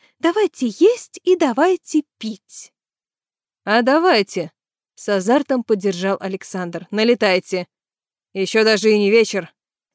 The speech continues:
Сейчас поедим и пойдем на пляж.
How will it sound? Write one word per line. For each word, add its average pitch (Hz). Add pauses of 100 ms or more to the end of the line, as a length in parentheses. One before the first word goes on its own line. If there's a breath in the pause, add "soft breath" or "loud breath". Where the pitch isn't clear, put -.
(140)
Сейчас 190
поедим 196
и 311
пойдем 220
на 190
пляж. 185